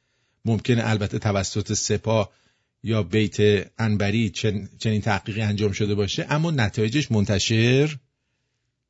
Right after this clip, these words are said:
نمی‌شود. باز حرف می‌زنه. اه، بنداز اینو بیرون از تو خونت، هی حرف می‌زنه.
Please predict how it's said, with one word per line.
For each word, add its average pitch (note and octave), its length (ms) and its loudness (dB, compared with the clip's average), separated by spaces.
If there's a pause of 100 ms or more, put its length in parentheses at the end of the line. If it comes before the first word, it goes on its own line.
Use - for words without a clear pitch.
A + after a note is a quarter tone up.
نمی‌شود. C#3 560 4 (1400)
باز A#2+ 240 2
حرف B2 300 4
می‌زنه. A2 640 4 (1700)
اه، C3+ 360 10 (640)
بنداز A#3+ 320 6
اینو C#4 140 2
بیرون B3+ 280 2
از C4 160 4
تو A3+ 100 0
خونت، G#3 320 4
هی G3+ 100 10
حرف F#3 300 6
می‌زنه. E3+ 600 0